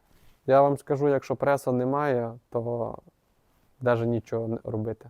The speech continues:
без преса. Е, далі варю ще одну штучку, побачите вже в наступному відео. Е, ну що, заїхала отака Деонобіра, бо, пф, всю роботу полоскали, побачите вже в відео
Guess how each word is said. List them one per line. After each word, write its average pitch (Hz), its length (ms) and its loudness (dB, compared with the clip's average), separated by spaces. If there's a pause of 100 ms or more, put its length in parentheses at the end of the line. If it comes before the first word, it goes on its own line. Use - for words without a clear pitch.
(120)
без 113 200 -6
преса. - 360 -8 (1200)
Е, 117 320 -2
далі 135 340 4
варю 120 480 2
ще - 360 0
одну 123 280 0
штучку, 156 560 -4 (140)
побачите 120 580 0
вже 120 160 0
в 120 60 0
наступному 120 680 0
відео. 117 400 2 (1080)
Е, 120 280 2
ну 185 160 4
що, - 180 2
заїхала 151 540 2
отака 143 320 0
Деонобіра, 147 720 4
бо, 117 280 0 (140)
пф, - 360 -14 (360)
всю - 200 -4
роботу 135 420 -2
полоскали, 127 640 0
побачите 117 520 -4
вже 113 200 0
в 117 60 0
відео 113 380 0